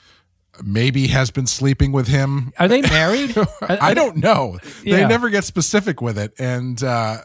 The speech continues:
Speaker 1: uh, my girlfriend said, "So has she been sleeping with him 'cause she knows he's not gonna remember it?"
Speaker 2: Yeah, yeah.
Speaker 1: And I was
Speaker 2: I,
Speaker 1: like,
Speaker 2: I,
Speaker 1: "It's possible."
Speaker 2: I wasn't sure if they were married. I, I think, I think Phlox or something has a line about, like,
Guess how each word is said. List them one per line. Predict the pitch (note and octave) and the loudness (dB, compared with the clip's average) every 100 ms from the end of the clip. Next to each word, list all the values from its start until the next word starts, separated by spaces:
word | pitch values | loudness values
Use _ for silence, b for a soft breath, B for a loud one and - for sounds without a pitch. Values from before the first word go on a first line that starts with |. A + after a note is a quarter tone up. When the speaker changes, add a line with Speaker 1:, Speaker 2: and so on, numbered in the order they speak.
| - | -8
Speaker 1:
uh, | B2+ A2+ A2 G#2 G2 - b b b b C3 | -2 0 0 -2 -6 -12 b b b b -2
my | C#3 | 2
girlfriend | D#3+ E3 D#3+ C3 | 2 2 0 -2
said, | C#3 | -6
"So | - C3+ | -2 0
has | B2 | 0
she | - G#3 | -2 -2
been | C4 | -2
sleeping | - - D3 D#3 G#3 G#3 | -4 -6 -2 0 2 0
with | G3 | 2
him | G3 G#3 | 0 0
'cause | - D3+ | 0 -2
she | C3 | 0
knows | A#2+ A#2+ B2+ | 2 2 2
he's | C3+ A2 | -2 0
not | A2 A#2 | -2 0
gonna | C3 A#2 | 0 0
remember | F#2+ F2 F2 C#3+ | 0 -2 -2 0
it?" | E3+ | 4
Speaker 2:
Yeah, | F3+ A#2 - D3 | 4 2 -6 -2
yeah. | D3+ B2 - | 0 -2 -2
Speaker 1:
And | - | 0
I | |
was | G2+ | 2
Speaker 2:
I, | E3 | 2
Speaker 1:
like, | E3+ | 2
Speaker 2:
I, | |
Speaker 1:
"It's | C3 | 2
possible." | - C3+ B3 A2 C3 - _ | 2 2 0 -4 -8 -8 _
Speaker 2:
I | D#3 | 0
wasn't | A3 A#3 F3 | 2 2 -2
sure | - E3+ | 0 0
if | D3 | 2
they | D3+ | 0
were | C3+ | 2
married. | D3+ A3 C3+ B2+ | 2 2 2 0
I, | F3 | -2
I | D#3 | -2
think, | G#3+ G#3+ | -4 -4
I | D#3+ | -4
think | A3 G3 | -4 -6
Phlox | - C#3+ E3+ - C#3+ | -6 0 2 2 -4
or | |
something | - C3 A#2 A#2+ | -4 -4 -2 -2
has | A#2+ | 0
a | C3+ | 0
line | B2+ B2 B2 | 0 0 0
about, | A#2+ A#2+ A#2+ | 2 0 0
like, | B2 A2 | -2 -2